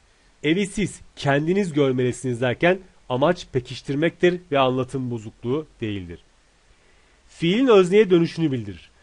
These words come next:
"Çocuk kendisi yıkanmış." derken yine dönüştürük zamiri adı üstünde öznenin tekrar yaptığı işten kendisinin etkilendiğini belirtmektedir. Üçüncü olarak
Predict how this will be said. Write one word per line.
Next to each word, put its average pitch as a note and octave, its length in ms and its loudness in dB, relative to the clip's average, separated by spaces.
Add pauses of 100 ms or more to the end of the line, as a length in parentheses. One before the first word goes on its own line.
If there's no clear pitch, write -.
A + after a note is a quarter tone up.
(220)
"Çocuk F3+ 340 -4
kendisi D#3 560 0
yıkanmış." A#2+ 580 -6
derken A2+ 280 -4
yine C3 220 0
dönüştürük B2+ 460 -6
zamiri A#2 280 -6
adı A#2+ 180 -4
üstünde B2 520 -6 (120)
öznenin C3 600 -2 (400)
tekrar C#3+ 360 0
yaptığı C3+ 420 -2
işten D3+ 300 -2
kendisinin B2+ 540 -6
etkilendiğini A#2 600 -6
belirtmektedir. F#2+ 760 -10 (2250)
Üçüncü B3 420 0
olarak E3 380 4